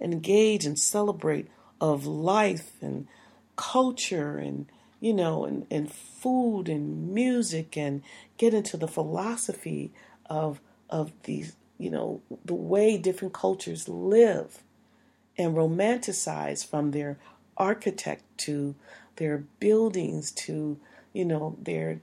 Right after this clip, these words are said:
design in food and language, in literature, in music, theory,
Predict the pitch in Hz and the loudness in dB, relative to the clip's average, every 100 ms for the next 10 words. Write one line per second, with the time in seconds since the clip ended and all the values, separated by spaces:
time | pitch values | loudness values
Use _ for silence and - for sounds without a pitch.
0 | - 165 156 151 180 196 196 185 165 - | -8 -6 -4 -2 0 0 0 0 -2 -2
1 | 156 151 - 226 226 208 175 156 156 165 | -2 -4 -4 2 2 2 0 -2 -4 0
2 | 190 208 214 127 - - - - _ _ | 2 2 0 -4 -4 -12 -14 -20 _ _
3 | _ _ - 175 160 190 214 208 - - | _ _ -4 0 4 4 6 4 2 -4
4 | - - - _ _ _ _ _ - 175 | -4 -6 -12 _ _ _ _ _ -8 -2
5 | 165 160 190 214 180 - - - - _ | 0 2 2 0 -2 -6 -14 -20 -20 _
6 | _ _ _ _ _ _ _ _ _ - | _ _ _ _ _ _ _ _ _ -6
7 | 220 226 214 - 156 | 2 2 2 -4 -8